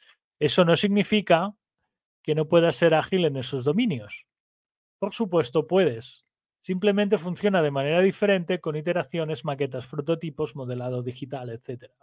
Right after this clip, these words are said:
Simplemente olvídate de un producto potencialmente usable, aquí pone inviable, yo diría usable, en cada sprint, cuando estés construyendo un barco o cuando estás escribiendo una novela, por el caso".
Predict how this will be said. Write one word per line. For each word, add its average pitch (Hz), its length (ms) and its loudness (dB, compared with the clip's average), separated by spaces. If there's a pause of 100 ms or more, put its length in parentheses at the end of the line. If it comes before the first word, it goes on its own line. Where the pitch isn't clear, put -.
(480)
Simplemente 196 600 2
olvídate 160 420 2
de 170 60 0
un 165 120 -2
producto 165 480 -2
potencialmente 135 720 -6
usable, 151 520 2
aquí 135 180 -12
pone 139 220 -6
inviable, 147 560 -4
yo 131 120 -10
diría 127 280 -8
usable, 127 580 -14 (840)
en 151 240 2
cada 156 240 4
sprint, 127 580 -4
cuando 123 240 -8
estés 143 240 -2
construyendo 135 640 -4
un 180 100 0
barco 160 420 4
o 165 300 0
cuando 143 240 -2
estás 127 280 -6
escribiendo 120 560 -8
una 117 140 -8
novela, 107 400 -12
por - 240 -20
el 107 120 -20
caso". - 320 -18